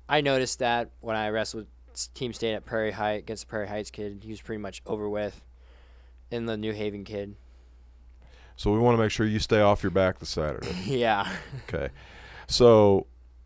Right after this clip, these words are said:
Speaker 2: what about school? What, what's your favorite subject at school?
Speaker 1: Weightlifting. <laughs>
Speaker 2: Okay, now give, give us, give us a real class now.
Speaker 1: Um, that'd have to be, um, my econ class.
Speaker 2: Okay, and who's, who teaches that?
Speaker 1: Uh, Miss Boots.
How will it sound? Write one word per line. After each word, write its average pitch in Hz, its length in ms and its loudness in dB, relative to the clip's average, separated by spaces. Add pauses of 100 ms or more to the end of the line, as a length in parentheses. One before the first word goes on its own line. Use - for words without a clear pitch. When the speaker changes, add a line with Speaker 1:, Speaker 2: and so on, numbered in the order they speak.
(280)
Speaker 2:
what 147 160 10
about 143 220 12
school? 107 320 6
What, 120 180 6
what's 123 260 2
your 113 120 2
favorite 85 320 2
subject 78 320 -4
at - 40 -14
school? 64 300 -8 (560)
Speaker 1:
Weightlifting. 113 520 -4 (760)
<laughs> 160 1000 4 (260)
Speaker 2:
Okay, 104 220 4
now 101 160 8
give, 120 300 6
give 147 120 6
us, 123 220 2
give 139 140 8
us 120 80 0
a 110 40 0
real 117 220 8
class 82 400 0
now. 82 120 -4
Speaker 1:
Um, 120 640 4
that'd 156 200 8
have 175 140 10
to 139 80 -10
be, 120 260 4
um, 98 300 2 (440)
my 110 360 4 (100)
econ 104 380 -2
class. 92 500 -4 (380)
Speaker 2:
Okay, 95 260 -2
and 87 80 -2
who's, 120 200 2
who 135 140 0
teaches 104 340 -2
that? 73 180 -4 (100)
Speaker 1:
Uh, 127 220 4
Miss 131 180 -4
Boots. - 460 -2